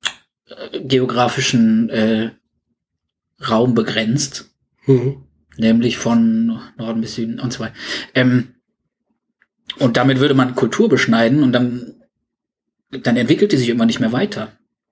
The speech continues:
Speaker 2: Ja, ja, gut, die,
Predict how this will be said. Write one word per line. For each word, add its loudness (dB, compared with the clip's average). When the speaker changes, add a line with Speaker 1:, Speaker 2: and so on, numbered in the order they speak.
Speaker 2:
Ja, 0
ja, 4
gut, 0
die, -6